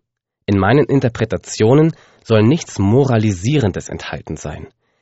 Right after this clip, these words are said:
Ich lasse mich einfach nur von jedem Tadel inspirieren. Und Sie können selbst entscheiden, was Sie davon halten, können auch versuchen,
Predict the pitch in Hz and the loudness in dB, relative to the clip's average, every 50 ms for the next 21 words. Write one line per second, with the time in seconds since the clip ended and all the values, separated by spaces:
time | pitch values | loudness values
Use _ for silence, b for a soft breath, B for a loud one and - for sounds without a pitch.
0 | _ - 104 - 104 107 110 - 127 113 107 - - - - 131 165 - - 147 | _ -10 -6 -4 -2 -2 0 0 0 0 0 -2 -6 -6 -4 -4 -2 -2 -4 -6
1 | - - - 110 120 139 139 - - 90 90 90 87 101 127 143 151 147 120 - | -6 -4 0 0 2 2 0 -2 -2 -4 -2 -2 0 0 0 0 0 -2 -4 -6
2 | - - - 92 98 101 110 - 98 104 - - - - 90 87 92 92 98 90 | -8 -6 -4 -4 -4 -4 -4 -6 -8 -8 -10 -10 -8 -8 -6 -6 -4 -2 -2 -2
3 | 80 80 71 - B B B B B B B B 110 107 - 151 - - 165 160 | -4 -6 -10 -12 B B B B B B B B -4 -2 -2 -2 -2 0 2 2
4 | 139 117 107 123 185 190 - - - 85 82 - - - 92 107 123 135 131 B | 2 2 2 0 -2 -4 -6 -8 -10 -8 -8 -6 -4 -2 0 0 0 0 -2 B
5 | B B B B B B 107 - - 117 120 - 127 120 104 - - 110 104 95 | B B B B B B -6 -4 -4 -4 -4 -2 -2 -4 -4 -2 0 0 0 0
6 | - - 73 82 92 - - 131 139 135 - 107 101 - - 101 92 85 80 104 | -2 -4 -6 -8 -6 -2 0 2 2 2 2 -2 -4 -4 -4 -4 -4 -2 -2 -2
7 | 135 147 - 165 156 139 | -2 0 0 -2 -2 -4